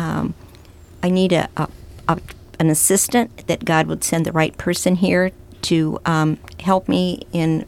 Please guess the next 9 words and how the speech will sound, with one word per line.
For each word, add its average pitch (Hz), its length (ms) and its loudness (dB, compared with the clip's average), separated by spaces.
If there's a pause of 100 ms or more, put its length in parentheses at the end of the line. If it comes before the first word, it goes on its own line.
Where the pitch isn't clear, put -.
(100)
filling 170 340 2
all 165 240 2
these 170 220 0
positions 170 760 0 (480)
and 156 260 4
with 160 160 2
all 160 160 2
the, 156 220 -2 (100)
um, 147 300 0